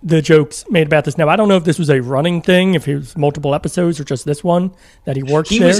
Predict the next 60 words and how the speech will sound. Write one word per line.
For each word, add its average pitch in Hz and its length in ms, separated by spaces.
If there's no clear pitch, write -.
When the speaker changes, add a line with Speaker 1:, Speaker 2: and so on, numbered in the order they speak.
Speaker 2:
I, 165 60
I, 175 260
it, 175 240
there 180 100
was 170 120
definitely 226 260
a 131 60
number 117 440
of 107 120
episodes. - 340
I 117 80
don't 127 100
know 117 100
Speaker 1:
Okay. 165 220
Speaker 2:
how 135 60
long 123 140
it 120 60
was, 117 200
but 131 140
this 139 120
was 127 140
not 117 340
the 113 200
only 98 320
episode. - 400
Speaker 1:
Okay, 151 200
yeah. 165 360
Uh, 151 420
I 196 80
don't 233 100
know 226 100
what 190 140
it 185 40
was, 175 240
again, 160 340
that 139 300
in 185 100
the 170 120
eighties 151 360
it 151 100
was 143 380
funny 175 420
to 185 120
work 160 400
for 165 220
a 147 100
chicken 147 360
restaurant. 110 440
Speaker 2:
Mm-hmm. 117 220
Speaker 1:
'Cause 160 140
Speaker 2:
Yeah, 135 60
it - 20
Speaker 1:
I - 40
Speaker 2:
was, - 80
Speaker 1:
guess 190 120
Speaker 2:
it - 80
had 190 60
to - 20
Speaker 1:
K 190 60
F 180 80